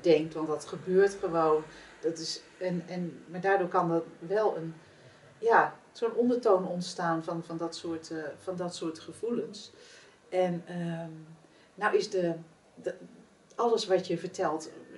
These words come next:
echt heel logisch en, en begrijpelijk. En, ehm, er zullen misschien ook mensen zijn die eigenlijk zomaar,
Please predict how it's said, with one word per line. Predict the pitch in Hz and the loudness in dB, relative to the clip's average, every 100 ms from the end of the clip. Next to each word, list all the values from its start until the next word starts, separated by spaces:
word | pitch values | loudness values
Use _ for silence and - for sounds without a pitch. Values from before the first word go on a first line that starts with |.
| - | -18
echt | - | -14
heel | 208 233 170 | -4 -2 0
logisch | 190 214 214 - 196 190 - | 6 6 6 2 0 0 0
en, | 175 170 | -4 -4
en | 190 180 | -6 -6
begrijpelijk. | - - 202 202 202 175 170 170 - - - - - - | -8 -8 -2 -2 -2 -4 -4 -6 -12 -20 -20 -20 -20 -6
En, | 185 180 175 170 - | -2 0 0 -2 -6
ehm, | 170 165 160 160 156 - - - - - _ _ 170 | -8 -8 -8 -10 -12 -20 -20 -20 -20 -20 _ _ -4
er | 233 | -2
zullen | - 226 226 | 6 8 8
misschien | 185 - 185 | 4 -2 0
ook | 160 175 | 0 2
mensen | 170 160 160 | 0 -2 -6
zijn | 175 160 151 139 165 | -4 -2 -4 -10 -14
die | 175 160 - | -12 -10 0
eigenlijk | 196 190 156 151 | 0 2 -2 0
zomaar, | 180 156 151 143 143 | 2 2 0 -2 -4